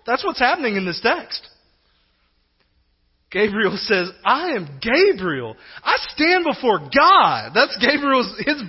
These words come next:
first reaction out of his mouth is like, "Do you know who I am?" Like, "Here, I, I am the sign." And then he says, "Here's your sign. You won't be able to talk until the baby comes."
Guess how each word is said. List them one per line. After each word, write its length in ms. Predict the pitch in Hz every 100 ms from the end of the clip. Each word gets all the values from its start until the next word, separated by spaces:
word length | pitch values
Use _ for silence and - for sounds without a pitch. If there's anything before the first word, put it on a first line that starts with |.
| -
first 280 | 247 294 -
reaction 400 | 233 240 226 208
out 100 | 185
of 60 |
his 140 | 175 165
mouth 240 | 196 208
is 100 | 170
like, 160 | 175 - - 196
"Do 100 | 220
you 140 | 208
know 240 | 202 202 233
who 160 | 226
I 280 | 208 190 214
am?" 240 | 165 113 123
Like, 200 | 180 175 - - -
"Here, 320 | 254 302 302 190
I, 460 | 240 220 262 320
I 40 | 294
am 140 | 277
the 80 | 240
sign." 640 | - 311 285 151 113 107 - _ _ _ _ _ _ _ _
And 120 | 180
then 80 | 202
he 60 | 220
says, 240 | 214 170 -
"Here's 240 | 262 226
your 100 | 214
sign. 440 | - 233 165 160
You 80 | 180
won't 160 | 202 202
be 60 |
able 180 | 208 180
to 140 | 139 -
talk 320 | 240 147 -
until 200 | 139 151
the 80 | 135
baby 280 | 139 131 117
comes." 500 | 131 123 131 -